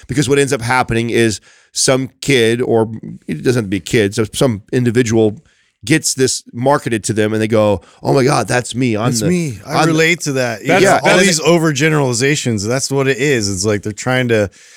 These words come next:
Speaker 2: throw chum out there and see, like, who it resonates with. And a lot of times that's how then they can kinda corral them into the
Speaker 3: That's
Speaker 2: specific plan.
Speaker 3: same reason why they'll sell, uh, protein powder for women, protein powder for men, right?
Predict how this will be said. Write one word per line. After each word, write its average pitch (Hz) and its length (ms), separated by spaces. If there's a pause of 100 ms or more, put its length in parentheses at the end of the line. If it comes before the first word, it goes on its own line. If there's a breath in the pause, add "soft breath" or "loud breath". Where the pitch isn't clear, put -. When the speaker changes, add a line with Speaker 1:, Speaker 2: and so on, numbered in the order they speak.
(180 loud breath)
Speaker 2:
throw 127 360
chum 131 400
out 110 240
there 110 180
and 104 140
see, 117 400
like, 98 280
who 120 380
it 110 160
resonates 110 580
with. 95 300
And 95 140
a 95 60
lot 107 180
of 104 80
times 98 320
that's 110 240
how 113 100
then 120 300
they 110 160
can 104 220
kinda 101 320 (380 loud breath)
corral 135 440
them 117 180
into 113 240
the 101 100
Speaker 3:
That's 104 60 (180)
Speaker 2:
specific 123 360
plan. 107 400
Speaker 3:
same 156 300
reason 160 260
why 143 140
they'll 135 160
sell, 127 540
uh, 117 520
protein 185 420
powder 180 260
for 175 120
women, 131 440 (140)
protein 120 320
powder 139 220
for 151 100
men, 113 420
right? 117 340